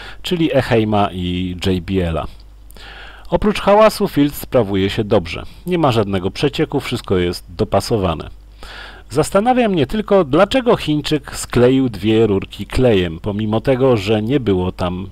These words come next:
nic pęknięte. I dzieląc się tą tajemnicą, żegnam się z wami, udając się do Gawry, aby zapaść w sen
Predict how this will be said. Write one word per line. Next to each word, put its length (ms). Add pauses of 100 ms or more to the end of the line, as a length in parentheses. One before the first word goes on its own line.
nic 220
pęknięte. 680 (1160)
I 100
dzieląc 400
się 180
tą 260
tajemnicą, 760 (340)
żegnam 420
się 140
z 80
wami, 300
udając 400
się 140
do 120
Gawry, 500
aby 260
zapaść 640 (340)
w 60
sen 420